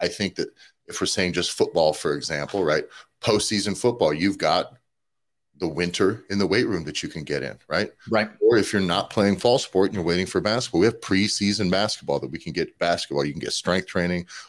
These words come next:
Speaker 1: a little bit of light agility work just to make sure you're, you know, moving on your feet, but some coordination stuff and strength stuff to make sure that you're ready for the season.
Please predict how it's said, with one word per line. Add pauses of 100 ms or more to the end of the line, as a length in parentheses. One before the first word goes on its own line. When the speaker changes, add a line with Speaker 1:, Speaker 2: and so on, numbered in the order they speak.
Speaker 1:
a
little
bit
of
light
agility
work
just
to
make
sure
you're, (480)
you
know,
moving
on
your
feet,
but
some
coordination
stuff
and
strength
stuff
to
make
sure
that
you're
ready
for
the
season.